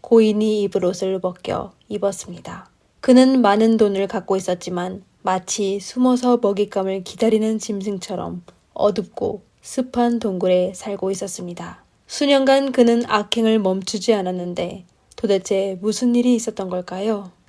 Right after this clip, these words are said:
안녕하세요, 여러분. 미스터리 수사국입니다. 이제부터 오늘의 사건, 묘지의 악마에 대해 함께 살펴봅시다.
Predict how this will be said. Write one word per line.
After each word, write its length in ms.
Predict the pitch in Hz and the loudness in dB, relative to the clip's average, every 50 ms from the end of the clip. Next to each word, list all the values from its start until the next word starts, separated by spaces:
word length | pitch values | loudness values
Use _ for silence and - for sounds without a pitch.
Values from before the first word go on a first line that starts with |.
| _ _ _ | _ _ _
안녕하세요, 680 | - 247 233 233 247 254 254 254 247 254 262 262 269 254 | 2 4 4 6 8 8 8 6 6 4 4 4 6 6
여러분. 580 | 226 220 214 208 214 214 214 214 220 226 226 _ _ _ - | 6 4 4 4 2 2 2 0 -4 -6 -10 _ _ _ -6
미스터리 680 | - 208 208 196 180 - 214 190 190 190 196 202 202 190 | -4 -2 -2 -2 -2 -4 0 0 2 2 2 0 -2 -4
수사국입니다. 960 | - - 214 214 202 190 185 180 180 180 180 180 180 170 165 180 185 185 - _ _ _ _ _ - | -6 -10 -6 -4 -4 -4 -4 -6 -6 -6 -8 -8 -8 -8 -10 -10 -10 -16 -20 _ _ _ _ _ 2
이제부터 540 | 247 233 262 262 254 262 254 - 277 277 269 | 6 10 10 10 8 8 2 4 8 10 10
오늘의 300 | 247 233 226 226 226 226 | 10 10 8 6 4 4
사건, 680 | 233 214 208 - - - 196 196 202 208 214 220 220 | 2 0 -6 -4 -2 2 2 2 2 0 -4 -6 -2
묘지의 540 | 214 214 214 208 214 208 - 233 233 226 226 | 4 6 8 8 8 6 8 8 8 8 8
악마에 520 | - - 202 208 208 220 226 226 226 208 | 8 2 -2 -2 0 0 0 0 0 0
대해 300 | 190 - 180 180 170 165 180 | -2 -2 -2 -2 -2 -2 -6
함께 560 | 180 - - - - 240 233 226 226 240 233 | -8 -12 -14 -6 -4 -4 -4 -2 0 2 2
살펴봅시다. 880 | 226 233 220 208 214 - 208 190 190 180 - - - 160 156 156 - - | 2 2 -2 -4 -2 -4 -4 -4 -6 -10 -10 -10 -8 -8 -10 -10 -14 -20